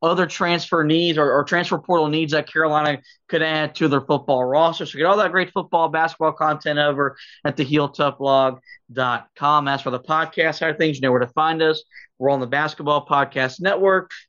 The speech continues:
We host through Megaphone, but you can find us on iTunes, iHeartRadio, Spotify, TuneIn, Google Podcast, every big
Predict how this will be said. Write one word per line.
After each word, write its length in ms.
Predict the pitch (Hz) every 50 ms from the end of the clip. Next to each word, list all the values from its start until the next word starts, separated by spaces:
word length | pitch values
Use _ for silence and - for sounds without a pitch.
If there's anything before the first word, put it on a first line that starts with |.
| -
We 140 | - 196 220
host 240 | 220 220 202 185 -
through 120 | 220 196
Megaphone, 500 | 185 170 160 160 151 156 151 - 156 151
but 60 | 143 139
you 60 | -
can 100 | - -
find 200 | - 151 151 147
us 80 | 143
on 100 | 151 143
iTunes, 400 | 139 147 147 147 147 - 156 147
iHeartRadio, 800 | 131 143 143 143 147 135 139 143 143 143 147 143 143 143 139 131 - - - - _ _ _ -
Spotify, 440 | 151 147 147 139 - - 139 139 135
TuneIn, 420 | 139 - 151 147 143 143 143 135 127
Google 220 | 143 143 147 139
Podcast, 460 | 147 143 139 135 - 147 143 139 - -
every 320 | 160 180 190 202 208 196
big 480 | 185 151 147 175 185 180 180 165 147 -